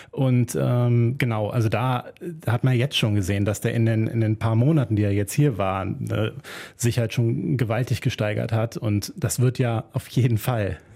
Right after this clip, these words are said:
wenn er sich jetzt nicht verletzt, wird das noch besser werden. Und genau das, was du ansprichst, ich finde, in letzter Zeit ist es halt aufgefallen, ob das jetzt erzwungen war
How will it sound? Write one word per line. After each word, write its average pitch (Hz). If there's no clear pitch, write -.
wenn 110
er 101
sich 92
jetzt 98
nicht 104
verletzt, 101
wird 117
das 113
noch 110
besser 107
werden. 95
Und 135
genau 135
das, 123
was 147
du -
ansprichst, 151
ich -
finde, 147
in 143
letzter 135
Zeit 120
ist 117
es 117
halt 104
aufgefallen, 131
ob -
das -
jetzt 120
erzwungen 151
war 127